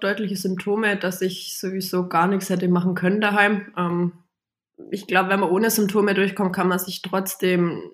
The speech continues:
so gut es geht, irgendwie fit halten. Die haben ja dann Ergometer ins Zimmer gestellt bekommen, ein paar Trainingsgeräte. Aber klar, eine optimale Vorbereitung ist nicht. Und man hat auch dann beim Wettkampf gesehen, dass die Sportler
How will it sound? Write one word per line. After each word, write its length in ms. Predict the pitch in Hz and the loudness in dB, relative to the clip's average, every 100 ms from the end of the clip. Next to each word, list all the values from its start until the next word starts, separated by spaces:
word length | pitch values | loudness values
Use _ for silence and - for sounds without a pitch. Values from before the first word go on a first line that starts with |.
| - 165 - - | -12 -12 -12 -4
so 240 | - 196 | 0 0
gut 200 | 220 214 | 0 -2
es 100 | 190 | -4
geht, 220 | - 202 202 | 2 2 2
irgendwie 240 | 190 180 | 2 2
fit 260 | 180 196 - | 0 -4 0
halten. 460 | 196 196 202 190 - - - _ _ - | 0 2 2 0 -6 -20 -20 _ _ -6
Die 80 | 196 | 0
haben 100 | 185 | 2
ja 60 | |
dann 180 | 180 175 | 2 2
Ergometer 520 | 147 180 180 175 180 | 0 0 2 2 2
ins 200 | 180 180 | 0 0
Zimmer 520 | - 175 170 170 170 | -2 0 0 0 0
gestellt 420 | 175 175 - 180 180 | -2 -6 -2 -2 -2
bekommen, 300 | 180 180 180 | -4 0 2
ein 40 | |
paar 160 | 175 175 | 2 0
Trainingsgeräte. 1000 | 175 185 190 190 185 175 175 180 180 - - _ | 0 0 0 -2 -4 -2 0 2 0 -2 -14 _
Aber 400 | - 175 170 170 | 0 2 2 0
klar, 220 | 170 175 | 0 2
eine 180 | 175 180 | 4 2
optimale 420 | 165 - 165 151 | -2 -4 -2 0
Vorbereitung 560 | 151 170 170 175 175 170 | -2 -2 -2 0 -2 -4
ist 160 | 160 - | -6 -8
nicht. 200 | 175 180 | -6 -2
Und 100 | 160 | 0
man 100 | 156 | -2
hat 140 | 160 | 0
auch 160 | 165 165 | -4 -4
dann 240 | 175 160 170 | -4 -4 -4
beim 120 | 165 | -4
Wettkampf 380 | 165 - 175 - | -4 -6 -8 -6
gesehen, 360 | 175 170 175 | -6 0 0
dass 460 | 175 165 - - _ | 0 -2 -6 -12 _
die 100 | 185 | -4
Sportler 680 | 180 - 175 175 175 175 175 | -4 -2 -4 0 2 2 0